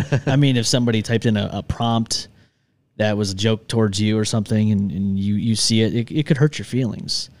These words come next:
Speaker 1: Okay.
Speaker 2: Or, or, or, you know, Open A I, all, all that stuff. You
Speaker 1: I
Speaker 2: know, you,
Speaker 1: suppose.
Speaker 2: you could say, "Hey, can you type this letter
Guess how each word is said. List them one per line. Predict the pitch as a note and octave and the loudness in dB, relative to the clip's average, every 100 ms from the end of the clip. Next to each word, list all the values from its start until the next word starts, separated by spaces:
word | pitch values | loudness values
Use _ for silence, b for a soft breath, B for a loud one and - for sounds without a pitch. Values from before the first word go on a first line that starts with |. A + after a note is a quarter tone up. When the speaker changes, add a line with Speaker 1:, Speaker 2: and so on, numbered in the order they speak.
| F2 | -6
Speaker 1:
Okay. | F2+ F2 C2+ - | -4 -4 -6 0
Speaker 2:
Or, | B2 A#2 | 2 4
or, | B2 - B2+ A#2 | 2 2 0 2
or, | A2 G2+ | 2 4
you | C3 | 2
know, | G#2 | 4
Open | B2 A#2+ | 2 4
A | A#2 A2+ | 2 4
I, | A#2+ B2 | 4 4
all, | B2 B2 | 2 2
all | A2+ B2 | 0 0
that | A#2+ | 0
stuff. | - B2 A2+ - - | 0 0 0 -4 -2
You | B2+ | 2
Speaker 1:
I | |
Speaker 2:
know, | A#2 | 2
you, | A#2 | 2
Speaker 1:
suppose. | D2+ D3+ | 2 2
Speaker 2:
you | D#3 | 2
could | C#3+ | 2
say, | - C3+ | 4 4
"Hey, | C3 E3+ C#3 | 6 4 4
can | - | 2
you | E3+ | 2
type | G#3+ C4 C4 | 4 2 2
this | - A3 - | 2 2 2
letter | C#3 D3 D3+ | 2 4 6